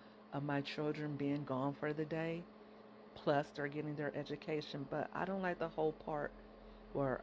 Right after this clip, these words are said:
I have to wake up early, get dressed, and see them off to school. And of course, there's that whole bit where I have the whole summer with my child and I have to figure out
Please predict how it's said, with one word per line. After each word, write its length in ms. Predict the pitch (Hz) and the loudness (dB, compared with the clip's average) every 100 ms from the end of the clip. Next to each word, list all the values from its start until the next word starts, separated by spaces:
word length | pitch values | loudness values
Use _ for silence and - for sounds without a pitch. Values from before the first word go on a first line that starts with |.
| - | 2
I 160 | 147 | 2
have 220 | 156 147 - | 4 2 2
to 80 | 147 | 2
wake 280 | 139 143 | 4 4
up 100 | 143 151 | 0 -2
early, 440 | 151 143 139 135 127 - - - - - - | -2 0 2 2 0 -4 -12 -18 -18 -16 0
get 300 | 151 147 151 | 6 6 6
dressed, 460 | 143 139 131 135 - - - - - | 0 2 2 -2 -10 -18 -18 -18 -6
and 160 | - 139 - | 0 0 0
see 140 | 131 | -2
them 200 | 135 156 | 0 0
off 240 | 139 117 117 | -2 -4 -4
to 100 | 175 | -6
school. 400 | - - 277 - - _ _ _ - | -4 0 0 0 -6 _ _ _ -4
And 120 | 185 170 | 0 2
of 100 | 156 | 0
course, 500 | - 185 175 170 - - - - | 4 4 4 0 -8 -16 -14 -2
there's 300 | 151 160 156 - | 4 6 4 2
that 180 | 151 139 - | -2 -2 -2
whole 200 | 147 143 - | -2 -2 2
bit 240 | 139 135 - | 2 2 -4
where 400 | 139 135 131 123 123 - - - - | -2 -2 0 -2 -6 -12 -16 -12 -6
I 60 | 143 | -2
have 220 | 143 131 | 0 0
the 100 | 135 - | -2 -2
whole 180 | 147 160 - | 0 0 -2
summer 240 | - 151 143 139 | -6 -4 -2 0
with 240 | 131 135 - - | -2 -4 -10 -6
my 180 | 147 127 - | -4 -4 -2
child 260 | 135 127 131 | -2 0 0
and 100 | 135 | -2
I 40 | |
have 240 | 139 135 - | -2 -4 -6
to 60 | |
figure 340 | 131 131 135 147 143 143 | -4 -2 -2 -2 -4 -2
out 120 | 135 | -2